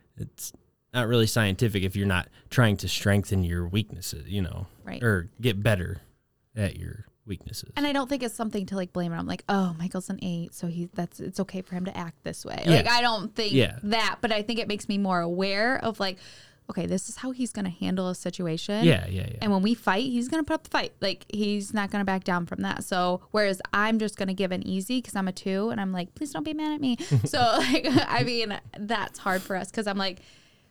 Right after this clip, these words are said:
Speaker 2: part of me wants to have my way, but I know, you know what I mean?
Speaker 1: Yeah,
Speaker 2: It's,
Speaker 1: yeah,
Speaker 2: they're
Speaker 1: yeah, yeah.
Speaker 2: conflicting. But I do feel like it does make you more aware of, you know, things, especially with him being physical touch.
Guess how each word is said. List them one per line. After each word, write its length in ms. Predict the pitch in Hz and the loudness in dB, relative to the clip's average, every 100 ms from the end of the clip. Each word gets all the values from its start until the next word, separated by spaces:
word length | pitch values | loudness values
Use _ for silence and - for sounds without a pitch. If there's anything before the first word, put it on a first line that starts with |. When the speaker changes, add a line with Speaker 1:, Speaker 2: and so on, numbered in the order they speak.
| _ _ _ _ | _ _ _ _
Speaker 2:
part 180 | - 196 | -4 -2
of 40 | 190 | 0
me 100 | 185 | -2
wants 280 | 185 196 - | -4 -6 -4
to 80 | 226 | -2
have 140 | 240 | 0
my 160 | 254 254 | 0 0
way, 200 | 247 247 | -2 -4
but 400 | 220 98 95 - _ _ _ _ _ | -2 -2 -2 -6 _ _ _ _ _
I 80 | 185 | -6
know, 180 | 180 180 - _ | -6 -6 -12 _
you 140 | - 254 | -4 0
know 140 | 208 | 2
what 100 | 185 | 0
I 40 | 170 | -2
mean? 260 | 170 185 | -8 -6
Speaker 1:
Yeah, 140 | 170 165 | 2 4
Speaker 2:
It's, 140 | 90 | 4
Speaker 1:
yeah, 80 | 107 | 2
Speaker 2:
they're 140 | 120 | 2
Speaker 1:
yeah, 60 | 90 | 2
yeah. 60 | - | -2
Speaker 2:
conflicting. 420 | - 180 - 185 | -4 -4 -2 0
But 120 | 240 | 2
I 60 | 240 | 2
do 200 | 277 294 | 0 0
feel 220 | - 247 | 0 0
like 220 | 226 202 - - - _ | 0 -2 -10 -20 -20 _
it 200 | 220 196 | -6 -2
does 280 | 208 202 190 | 0 0 0
make 220 | 196 185 | -2 -2
you 80 | 196 | -2
more 240 | 190 180 175 | 0 0 -2
aware 680 | 175 180 175 170 165 170 180 _ _ _ _ _ | -2 0 0 0 0 -2 -4 _ _ _ _ _
of, 540 | 180 165 160 165 - 254 - _ _ _ - | -4 -2 -2 -6 -12 -18 -20 _ _ _ -10
you 120 | 196 180 | -6 -6
know, 140 | 190 | -6
things, 200 | - - 240 | -10 -6 -4
especially 480 | 233 277 - 277 | -2 -2 -2 0
with 140 | 247 240 | -2 -2
him 200 | 233 214 | -4 0
being 220 | 208 202 | 0 -2
physical 340 | 196 185 190 | -4 -6 -6
touch. 300 | 185 175 - | -6 -6 -8